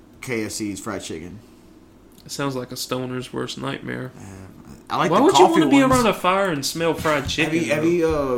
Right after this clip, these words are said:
Speaker 1: uh, smelled the coffee bean infused fire logs and shit?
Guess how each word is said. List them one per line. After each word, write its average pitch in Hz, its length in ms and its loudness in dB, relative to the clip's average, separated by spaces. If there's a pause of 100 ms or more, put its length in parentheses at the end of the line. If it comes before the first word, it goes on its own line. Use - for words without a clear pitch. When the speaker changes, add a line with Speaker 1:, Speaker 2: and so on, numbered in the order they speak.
(160)
Speaker 1:
uh, - 40 -20
smelled 160 340 -4
the 127 80 -8
coffee 165 760 0 (120)
bean 175 320 0
infused 170 640 -4 (120)
fire 170 280 2
logs 180 420 0
and 170 120 -6
shit? 196 360 -4